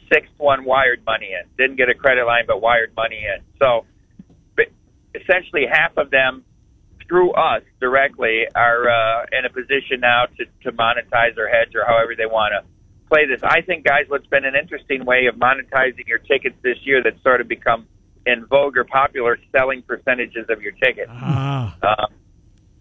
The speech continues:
Speaker 1: that, that, that people that say, you know, "I don't have three hundred thousand or two hundred thousand, and I can't get a hold of it to, to, to capitalize on my position. I'm gonna sell forty percent of my ticket." And I'm gonna put, you know, the value of it is, what,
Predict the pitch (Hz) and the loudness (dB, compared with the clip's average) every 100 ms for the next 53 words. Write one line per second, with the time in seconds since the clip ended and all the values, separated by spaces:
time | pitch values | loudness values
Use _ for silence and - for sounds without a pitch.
0 | _ - 113 98 - 127 139 _ 139 147 | _ -2 0 0 0 0 0 _ 0 0
1 | _ _ _ _ - 156 151 151 135 127 | _ _ _ _ -8 -6 0 2 0 -4
2 | - 139 135 131 120 131 151 143 - 151 | -2 0 0 0 0 0 0 -2 -4 0
3 | 147 147 _ _ _ _ _ _ _ 151 | 0 0 _ _ _ _ _ _ _ -4
4 | 139 139 135 135 127 131 127 123 - 139 | 0 0 0 0 0 0 -4 -10 -6 -4
5 | 131 120 127 127 123 131 117 113 120 - | -2 0 2 2 -2 -8 -8 -4 -4 -2
6 | 143 139 131 117 131 139 131 113 113 175 | -4 -2 0 0 2 0 0 -2 -2 -4
7 | - - - _ _ - 113 117 - 117 | -14 -20 -20 _ _ -2 -2 0 -4 -6
8 | - - - 151 143 - 135 131 127 127 | -6 -12 -4 0 0 0 -2 -2 -2 -4
9 | 123 127 131 120 143 135 127 131 135 135 | -2 -2 -6 -4 -4 -2 -2 -2 -2 -6
10 | - 143 139 139 135 135 131 143 139 131 | 0 0 0 -2 -4 -6 -6 -2 -2 -2
11 | 131 - 170 - - _ _ _ _ _ | -2 0 -2 -4 -20 _ _ _ _ _
12 | 110 117 120 131 - 139 139 120 117 123 | -2 0 0 0 0 0 0 0 -2 -2
13 | 120 127 131 135 131 127 127 123 - 127 | 0 2 2 2 0 0 -2 -6 -6 -2
14 | 117 | 0